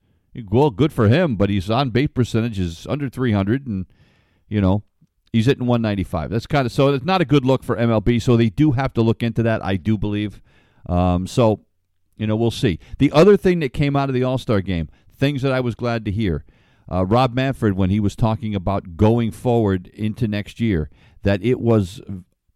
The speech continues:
unlikely that the seven-inning doubleheaders will continue.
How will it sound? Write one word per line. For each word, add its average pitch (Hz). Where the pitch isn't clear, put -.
unlikely 131
that 104
the 92
seven-inning 113
doubleheaders 90
will 85
continue. 85